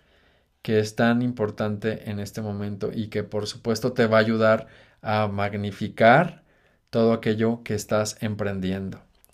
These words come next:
Así que está la invitación abierta y también abierto está el que sigas escuchando estos episodios, el que sigas compartiendo, lo cual te voy a agradecer muchísimo,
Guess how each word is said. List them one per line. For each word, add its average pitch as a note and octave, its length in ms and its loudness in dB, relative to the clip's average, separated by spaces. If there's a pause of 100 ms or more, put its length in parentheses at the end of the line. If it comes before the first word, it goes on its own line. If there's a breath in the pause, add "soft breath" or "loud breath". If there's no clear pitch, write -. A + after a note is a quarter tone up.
(300 soft breath)
Así A2+ 240 -4
que A#2+ 400 -2
está G#2+ 320 0
la A2+ 80 4
invitación A2 500 -2
abierta C3 640 4 (480 soft breath)
y C#3 360 4
también A#2 800 2
abierto A2 560 2
está A#2+ 500 4
el G#2+ 260 -2
que G#2 200 0
sigas A#2+ 680 4 (300 soft breath)
escuchando A#2+ 1120 2
estos A2+ 420 -2
episodios, C#3 920 4 (480 loud breath)
el A2+ 220 -2
que G#2 280 4
sigas B2 340 2
compartiendo, A#2+ 1000 4
lo C3 160 2
cual A2+ 220 2
te B2 60 0
voy A2+ 160 2
a A2+ 40 4
agradecer A2 380 0
muchísimo, A#2 960 0